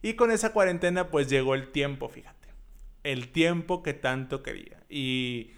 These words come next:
de verdad que tenía tiempo hasta para aventar, o sea, literalmente. Pero bueno, no tanto así, porque, eh, sí era un tiempo el cual yo quería invertir, porque al final del, del día, si no inviertes ese tiempo,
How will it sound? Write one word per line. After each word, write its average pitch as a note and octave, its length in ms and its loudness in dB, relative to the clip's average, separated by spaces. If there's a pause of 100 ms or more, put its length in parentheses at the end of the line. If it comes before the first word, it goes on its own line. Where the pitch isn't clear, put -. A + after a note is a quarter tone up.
(200)
de A#2+ 100 -2
verdad A#2+ 340 0
que E3 500 -2
tenía B2 460 -4
tiempo D3 640 2
hasta A#2+ 280 0
para A2+ 160 -2
aventar, A2 580 -6
o A#2+ 80 -8
sea, B2 160 -6
literalmente. A#2 720 -8 (340)
Pero C3+ 160 4
bueno, C#3 160 2
no B2+ 140 -4
tanto C#3+ 220 -2
así, B2 180 -8
porque, A#2+ 640 -6 (580)
eh, C#3 680 0
sí E3 180 0
era E3 100 2
un F3+ 120 -2
tiempo F3+ 960 0
el C#3 180 -8
cual D3 200 2
yo E3 160 0
quería D3 160 2
invertir, C#3 420 -2
porque B2+ 180 -12
al A#2 60 -10
final B2 220 -6
del, C#3 200 -8
del C#3 260 -2
día, C3+ 320 0
si B2 160 -6
no B2 120 0
inviertes C3 500 0
ese C3 200 -6
tiempo, C#3 560 -4